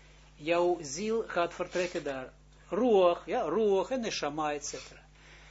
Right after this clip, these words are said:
En daar wordt ook bepaalde transformaties gedaan.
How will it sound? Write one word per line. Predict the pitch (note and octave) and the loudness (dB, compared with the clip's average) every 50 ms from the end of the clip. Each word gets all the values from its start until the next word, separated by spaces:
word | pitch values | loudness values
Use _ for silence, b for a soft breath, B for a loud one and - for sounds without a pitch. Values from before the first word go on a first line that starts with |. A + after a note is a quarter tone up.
| B B B | B B B
En | - C#3+ C#3 C3+ C3+ | -12 -12 -10 -4 -2
daar | A3 C4 C#4 C4 A3 F#3+ | 0 2 2 2 2 0
wordt | E3 E3 E3 E3+ - - | -2 -2 -2 -4 -4 -6
ook | - A3+ A#3 A3+ G#3+ - - - - - - - - - - - - - | -4 -2 0 0 -2 -4 -8 -16 -20 -20 -20 -20 -20 -20 -20 -20 -14 -14
bepaalde | D#3 - - F3 D#3+ E3 D3+ D3+ D3+ D3+ D3+ - - - - - - - - - - - - - - - - - | -10 -6 -4 -2 -2 -2 -2 -2 -2 -2 -2 -6 -12 -20 -20 -20 -20 -20 -20 -20 -20 -20 -20 -20 -20 -20 -20 -8
transformaties | - E3 E3 D#3+ D#3 - F3+ E3 D#3 D#3 E3 D3 C#3 C3+ - - B2+ A#2 - - | -4 -4 -2 -2 -2 -2 -2 0 0 0 0 -2 -2 -4 -8 -12 -14 -14 -16 -16
gedaan. | - C3 - - A#2+ - - | -16 -16 -16 -16 -18 -20 -20